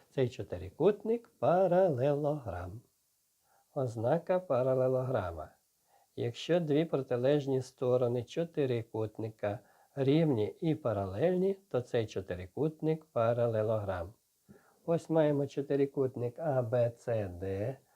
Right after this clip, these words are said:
Ось сторона А Б дорівнює стороні С Д,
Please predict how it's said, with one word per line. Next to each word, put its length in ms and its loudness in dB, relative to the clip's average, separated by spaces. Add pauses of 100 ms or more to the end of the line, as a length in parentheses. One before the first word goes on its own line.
(520)
Ось 180 -2
сторона 640 4
А 240 2
Б 440 2 (140)
дорівнює 640 0
стороні 520 -4
С 260 -8
Д, 360 -4